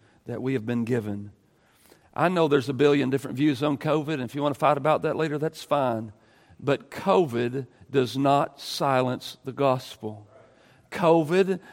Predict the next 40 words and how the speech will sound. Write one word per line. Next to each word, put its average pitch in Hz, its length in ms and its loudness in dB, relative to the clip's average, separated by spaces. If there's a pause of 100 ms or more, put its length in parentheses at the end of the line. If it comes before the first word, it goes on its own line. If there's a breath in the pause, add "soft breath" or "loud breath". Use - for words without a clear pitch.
(120)
does 156 200 -2
not 156 280 4
negate 175 680 2 (140)
the 139 140 0
gospel. 117 640 0 (400 soft breath)
It 180 60 0
doesn't 202 340 4 (300 loud breath)
do 196 200 12
away 202 320 12
with 214 180 4
divine 190 460 4
appointments. 208 600 0
It's 165 100 -2
like, 190 140 4 (260 loud breath)
"Oh, 220 200 10
I 196 100 12
can't 202 300 0
share 220 220 4
the 202 100 0
gospel. 202 440 6
I 175 40 8
might 180 240 4
get 180 160 -2
covid." 170 480 4 (360 soft breath)
That 214 160 6
is 185 160 -4
not 233 260 4
the 214 80 8
way 180 180 6
it 165 100 2
works. 220 600 8 (200 loud breath)
We 220 140 4
share 226 240 6
the 196 100 4
gospel 202 440 8
in 214 100 4
the 208 60 6
midst 214 400 4
of 175 120 -2
covid, 127 420 4